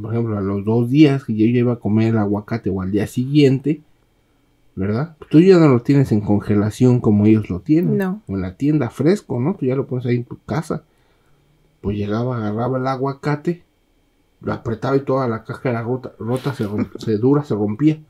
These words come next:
Speaker 1: "¿Qué pasó con esta madre? Todo
Speaker 2: Ya, ya
Speaker 1: prieto,
Speaker 2: estaba
Speaker 1: todo.
Speaker 2: echado a perder.
Speaker 1: Ya está hueco". No, pues entonces yo dije, "Ah, ahora todo
Speaker 2: Ahora
Speaker 1: tiene
Speaker 2: tiene
Speaker 1: sentido".
Speaker 2: sentido.
Speaker 1: ¿Me entiendes?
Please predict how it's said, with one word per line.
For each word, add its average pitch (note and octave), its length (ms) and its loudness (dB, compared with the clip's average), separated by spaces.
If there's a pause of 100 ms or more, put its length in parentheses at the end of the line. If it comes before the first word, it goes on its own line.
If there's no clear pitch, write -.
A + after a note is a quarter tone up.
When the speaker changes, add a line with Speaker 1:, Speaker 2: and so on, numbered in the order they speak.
(1200)
Speaker 1:
"¿Qué A3 100 2
pasó D#4+ 480 0
con D#4+ 160 4
esta D#4+ 200 -6
madre? F4 380 0 (180)
Todo - 260 2
Speaker 2:
Ya, A#3 120 2
ya C4 40 2 (120)
Speaker 1:
prieto, C#4 180 -2
Speaker 2:
estaba C4 220 0
Speaker 1:
todo. C4 80 0
Speaker 2:
echado B3+ 240 -6
a A3+ 100 -6
perder. A#3 320 -6 (200)
Speaker 1:
Ya D#3+ 140 2
está A2 220 -6
hueco". G#3 540 0 (720)
No, F#3 720 -4
pues A#2 260 -12
entonces G#2 500 -6 (1000)
yo G#2 140 -2
dije, G#2 240 -6
"Ah, B2 640 -4 (1000)
ahora F2+ 280 -10
todo F2 280 -10
Speaker 2:
Ahora G2 340 0
Speaker 1:
tiene G#2+ 300 0
Speaker 2:
tiene C#3+ 320 4
Speaker 1:
sentido". C#3 100 4
Speaker 2:
sentido. A3 360 2 (340)
Speaker 1:
¿Me G2 120 -14
entiendes? B2+ 460 -8